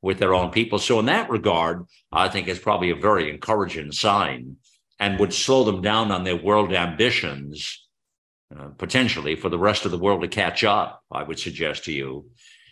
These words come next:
Uh, so these, these demonstrations now, there's at least verified about twenty, twenty-five demonstrations that are right now about fifteen or m-, more Chinese cities. Including the capital of Beijing,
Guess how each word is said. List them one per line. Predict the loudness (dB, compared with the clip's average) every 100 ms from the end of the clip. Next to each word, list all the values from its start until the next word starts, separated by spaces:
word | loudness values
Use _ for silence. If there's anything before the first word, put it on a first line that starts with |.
| _
Uh, | -10 -6
so | 2 4 6
these, | 4 2
these | 0 2
demonstrations | 4 4 4 4 4 4 2 0
now, | 0 2 2 0
there's | 0 0 2
at | 0
least | -2 -4 0
verified | 2 2 4 2
about | 2 -2 -4
twenty, | -2 0 0 -2
twenty-five | -4 -4 -2 2 2 4
demonstrations | 0 0 -2 2 2 0 -2 -2
that | 0 0
are | 0 -4 -18 -4
right | 0 2
now | 4 4 2 -4
about | -2 0 0 0
fifteen | -4 0 0 2
or | 2
m-, | 0 -4 -6 -4
more | 2 4 4
Chinese | 4 0 0 0 0
cities. | 2 4 2 -2 -8 -14 _ _ _ _ _ _ _
Including | -10 2 4 4
the | 2
capital | 2 2 2 0
of | 2
Beijing, | 0 0 0 0 -2 -4 -6